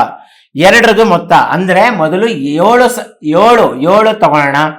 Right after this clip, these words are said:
ಅತಿ ದೊಡ್ಡ ಏಳು, ಏಳು ಅಂದ್ರೆ, ಆ, ದೊಡ್ಡ ಸಂಖ್ಯೆಯನ್ನ ತಗೊಳ್ಳೋಣ. ಅದು ಒಂಬತ್ತು, ಒಂಬತ್ತು, ಒಂಬತ್ತು, ಏಳು, ಒಂಬತ್ತನ್ನ ಬರೆದ್ಬಿಡಿ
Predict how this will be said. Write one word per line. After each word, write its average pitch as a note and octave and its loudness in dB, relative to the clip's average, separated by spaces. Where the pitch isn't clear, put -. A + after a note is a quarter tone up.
ಅತಿ D#3+ -2
ದೊಡ್ಡ D#3+ 0
ಏಳು, D#3 2
ಏಳು F3+ 0
ಅಂದ್ರೆ, F3 0
ಆ, E3 0
ದೊಡ್ಡ G#3 2
ಸಂಖ್ಯೆಯನ್ನ F#3 0
ತಗೊಳ್ಳೋಣ. D3 0
ಅದು G#3+ 0
ಒಂಬತ್ತು, F3 -2
ಒಂಬತ್ತು, F3 0
ಒಂಬತ್ತು, E3+ -4
ಏಳು, G#3+ 2
ಒಂಬತ್ತನ್ನ D#3+ -4
ಬರೆದ್ಬಿಡಿ C#3 -8